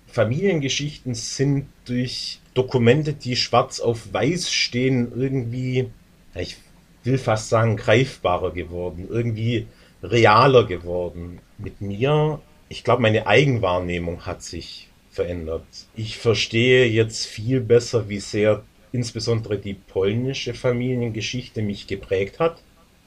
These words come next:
warum ich vor allem oft dem polnischen Narrativ zuneige,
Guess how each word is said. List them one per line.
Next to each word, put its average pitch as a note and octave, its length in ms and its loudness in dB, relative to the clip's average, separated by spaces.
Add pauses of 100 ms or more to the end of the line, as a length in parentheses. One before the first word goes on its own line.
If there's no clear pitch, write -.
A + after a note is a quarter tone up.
warum D3 600 4
ich G#2+ 200 -6
vor G2+ 300 -4
allem G#2 420 -2 (300)
oft - 400 -4 (240)
dem F#2 320 -4
polnischen C#3+ 640 0 (100)
Narrativ C3 640 0
zuneige, D#3 800 2